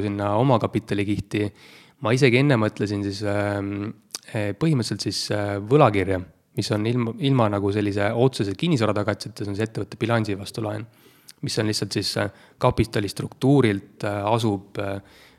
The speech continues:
tagapool tagatud laenust, et, äh, omakapitali ja seeniorlaenu vahel. Et, et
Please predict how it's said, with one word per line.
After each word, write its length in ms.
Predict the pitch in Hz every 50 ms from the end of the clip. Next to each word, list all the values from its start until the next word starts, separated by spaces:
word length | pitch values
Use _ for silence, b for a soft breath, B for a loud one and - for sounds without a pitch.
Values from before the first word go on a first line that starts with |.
| b b -
tagapool 720 | 120 113 107 104 98 95 92 101 98 98 98 98 98 98
tagatud 380 | 95 - 113 107 101 - - 101
laenust, 420 | 110 120 120 104 98 92 - -
et, 240 | 117 110 107 - - b b b b b b b b b b -
äh, 200 | - 117 101 101 104
omakapitali 680 | 110 113 107 104 101 95 - 110 - - - 98 101
ja 40 | 98
seeniorlaenu 560 | - 113 107 101 98 98 98 98 101 98 98
vahel. 280 | 107 120 113 101 92 98 101 b b b b b b b b b b b b _ -
Et, 420 | - 127 107 98 98 - - - -
et 520 | 107 101 101 98 101 98 95 - - -